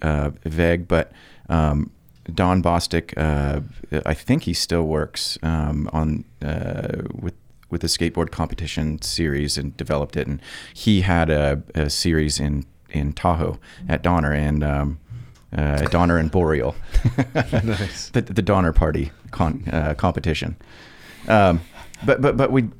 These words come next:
Speaker 1: we'd enter these
Speaker 2: Fuck.
Speaker 1: local competitions, and, uh, if, if, uh, someone saw you, like, uh, we were talking about earlier, um, a guy named Laurent, or actually his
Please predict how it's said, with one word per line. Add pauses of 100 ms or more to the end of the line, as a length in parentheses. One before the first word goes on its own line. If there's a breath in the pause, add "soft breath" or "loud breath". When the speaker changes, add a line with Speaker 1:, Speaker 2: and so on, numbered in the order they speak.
(100)
Speaker 1:
we'd
enter
these
Speaker 2:
Fuck.
Speaker 1:
local
competitions,
and,
uh,
if, (120)
if,
uh,
someone
saw
you, (640 soft breath)
like,
uh, (100)
we
were
talking
about
earlier, (380 loud breath)
um,
a
guy
named
Laurent,
or
actually
his